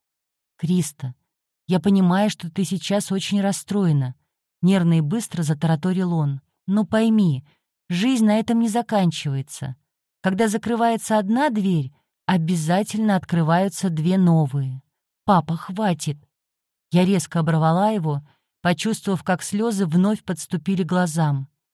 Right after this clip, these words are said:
"Нет, я сейчас точно не смогу спокойно выслушивать все эти банальные мудрости. Понимаю, что отец пытается подбодрить меня, но делает лишь хуже". "Всё хорошо, папа", — сбивчиво пробормотала я.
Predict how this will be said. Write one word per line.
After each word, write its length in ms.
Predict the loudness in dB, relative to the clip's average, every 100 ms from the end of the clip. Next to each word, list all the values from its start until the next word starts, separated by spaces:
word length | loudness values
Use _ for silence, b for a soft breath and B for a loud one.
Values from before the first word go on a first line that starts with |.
| 2
"Нет, 460 | 4 4 2 -6 _ _ _ _ -4
я 80 | -2
сейчас 340 | 0 0 -2
точно 420 | -2 -4 -2 0
не 140 | 2 2
смогу 360 | 2 0 0 -2
спокойно 560 | -2 -4 0 0 2
выслушивать 640 | 0 -4 -6 -6 -4 -4
все 180 | -4 -2
эти 160 | -2 -2
банальные 540 | 0 2 2 2 2
мудрости. 680 | 2 0 0 -4 -6 -10 -12 _ _ _ _ -2
Понимаю, 400 | 2 4 2 0
что 180 | -2 -4
отец 280 | -2 -4
пытается 500 | -4 -2 0 0 -2
подбодрить 640 | -4 -2 -2 -2 -2 -4 -2
меня, 360 | 0 2 0 -6 _ _ _ -4
но 120 | 0
делает 400 | 0 0 0 -2
лишь 220 | -4 -4
хуже". 500 | -6 -4 -4 -4 -8 -12 _ _ _ _ _ -10
"Всё 200 | -4 -4
хорошо, 500 | -2 -4 -4 -4 -2
папа", — 480 | -2 -2 -2 -6 b b b -8
сбивчиво 460 | -2 -2 -2 -2 -2
пробормотала 640 | 0 0 0 0 0 0
я. 360 | 0 -2 -4